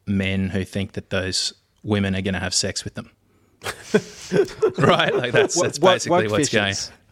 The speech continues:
Speaker 2: Woke fishes,
Speaker 1: Yeah,
Speaker 2: I think
Speaker 1: right.
Speaker 2: they
Speaker 1: Okay,
Speaker 2: call
Speaker 1: I haven't
Speaker 2: it.
Speaker 1: heard that term, but that's good. Um, a-, a-, and it's a shame because, you know, th-, they,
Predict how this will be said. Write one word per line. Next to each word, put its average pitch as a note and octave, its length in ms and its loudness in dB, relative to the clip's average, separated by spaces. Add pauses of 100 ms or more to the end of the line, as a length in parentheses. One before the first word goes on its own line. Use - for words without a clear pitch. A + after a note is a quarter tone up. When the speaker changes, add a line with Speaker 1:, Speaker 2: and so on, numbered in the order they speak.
Speaker 2:
Woke E3+ 280 0
fishes, - 240 -4
Speaker 1:
Yeah, D3+ 220 6
Speaker 2:
I A#2+ 40 2
think A2+ 100 0
Speaker 1:
right. A2+ 100 2
Speaker 2:
they G#2 140 2
Speaker 1:
Okay, A2 80 -2
Speaker 2:
call A2+ 60 4
Speaker 1:
I - 20 4
haven't A#2 160 0
Speaker 2:
it. A2 40 0
Speaker 1:
heard G#2 160 2
that F#2+ 160 0
term, F#2+ 240 -2
but F#2+ 80 -6
that's G2 180 -2
good. F#2 200 -6 (880)
Um, G2 460 0 (400)
a-, B2 220 -10
a-, C#3+ 420 -4 (280)
and C#3+ 140 2
it's C#3+ 120 0
a D#3+ 40 4
shame B2 340 4
because, A#2 380 0
you A#2+ 60 0
know, G#2+ 180 0 (680)
th-, B2+ 160 -4
they, G#2+ 520 0